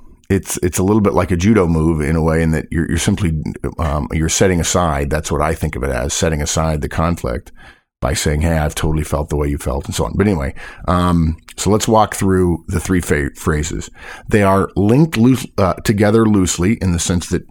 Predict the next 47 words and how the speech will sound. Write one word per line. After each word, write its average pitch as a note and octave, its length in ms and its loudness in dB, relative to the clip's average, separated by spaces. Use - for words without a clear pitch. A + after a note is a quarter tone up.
hopefully F2+ 360 0
people E2+ 280 -2
saw F2 280 0
that E2 180 -2
before. F#2+ 320 0
There F2 140 0
were E2 60 2
a E2 60 0
lot F2+ 200 2
of E2+ 80 2
words F2 320 2
there, D#2+ 320 0
and, E2 300 2
um, D#2 340 0
feel, G#2 220 2
felt, F#2 260 0
found F2+ 240 2
were D#2 160 -2
in G#2 200 4
there, D#2 220 2
but D#2 260 -2
they F2 100 2
don't F#2 180 2
have E2+ 280 0
to F2 80 -2
be E2 380 0
so E2+ 280 -2
tightly F2 400 -2
linear E2+ 520 2
that D#2+ 280 0
you E2 100 0
feel E2+ 220 -2
like E2+ 200 0
you're D#2+ 120 -2
marching E2+ 480 2
through E2+ 160 -2
the D#2 100 -2
three D#2+ 240 -2
words, E2 400 0
getting E2+ 240 0
them D#2+ 120 0
closer E2 340 -2
and D#2+ 100 -2
closer D#2 300 -2
all A#1 80 -4
the - 60 -4
time. F2+ 420 -4